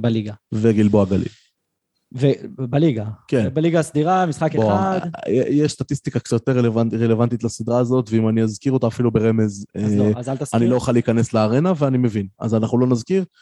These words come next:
Speaker 1: כן.
Speaker 2: מי שרוצה שיפנה ב-D M, נשמח לפנק אותו בפריט המידע הזה.
Speaker 1: רחמני,
Speaker 2: אה,
Speaker 1: אה,
Speaker 2: נקווה לשמור עליה.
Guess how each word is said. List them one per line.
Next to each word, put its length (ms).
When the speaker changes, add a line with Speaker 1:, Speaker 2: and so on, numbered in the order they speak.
Speaker 1:
כן. 240
Speaker 2:
מי 80
שרוצה 360
שיפנה 360
ב-D 200
M, 160
נשמח 420
לפנק 340
אותו 200
בפריט 360
המידע 300
הזה. 240
Speaker 1:
רחמני, 480
Speaker 2:
אה, 180
Speaker 1:
אה, 160
Speaker 2:
נקווה 220
לשמור 360
עליה. 140